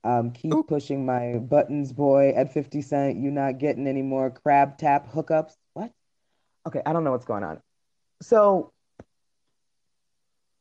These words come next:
Speaker 2: Power did get kinda gay. That's the only reason I watched it. That's the only reason I watched it.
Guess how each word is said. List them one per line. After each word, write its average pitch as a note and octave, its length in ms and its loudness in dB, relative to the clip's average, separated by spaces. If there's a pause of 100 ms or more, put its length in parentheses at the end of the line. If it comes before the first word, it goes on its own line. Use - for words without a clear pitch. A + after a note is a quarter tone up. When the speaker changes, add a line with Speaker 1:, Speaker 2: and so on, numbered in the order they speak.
(680)
Speaker 2:
Power D3 260 -4
did A2+ 260 -6
get G2+ 160 -8
kinda G2 180 -10
gay. G2 200 -4
That's A2 180 -4
the B2 60 -8
only G#2+ 120 -8
reason G2+ 200 -12
I F#2+ 60 -12
watched F#2+ 380 -10
it. - 80 -20 (1800)
That's B2 200 0
the G#2+ 120 0
only B2+ 240 -2
reason A2 240 -4
I G#2 80 2
watched G2 400 -2
it. - 60 -12